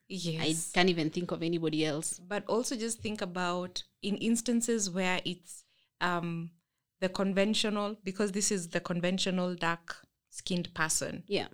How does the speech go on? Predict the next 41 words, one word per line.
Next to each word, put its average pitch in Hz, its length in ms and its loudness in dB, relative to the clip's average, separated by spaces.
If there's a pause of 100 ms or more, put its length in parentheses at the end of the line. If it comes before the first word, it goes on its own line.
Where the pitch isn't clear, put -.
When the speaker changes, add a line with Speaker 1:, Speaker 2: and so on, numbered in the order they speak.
Speaker 1:
Like, 190 300 0 (160)
this 220 240 -2
is 196 140 2
the 165 100 0
norm. 165 300 0 (120)
Speaker 2:
Yeah. 175 260 0 (180)
Speaker 1:
If 208 160 -2
you 208 80 2
come 226 240 4
to 233 100 2
Africa, 170 440 0
this 202 200 0
is 180 160 -2
the 156 80 0
norm. 151 340 -4
Speaker 2:
Yeah. 165 200 0 (200)
Speaker 1:
We 233 280 4
are 165 160 4
the 165 140 -4
norm. 165 360 -2
Speaker 2:
Exactly. 185 500 2
Speaker 1:
Right? 175 400 4 (640)
But 220 280 2
when 208 500 4 (100)
the 196 160 2
norm 233 600 4 (320)
is 196 300 -2 (280)
placed 240 380 2
in 208 120 0
that 208 200 0
position 185 500 2
in 175 120 -2
a 170 80 -4
Hollywood 185 500 -2
movie, 185 380 -12
look 226 180 -2
at 202 120 -2
how 196 200 0
tokenized 160 720 -2
they 156 120 2
get. - 440 -2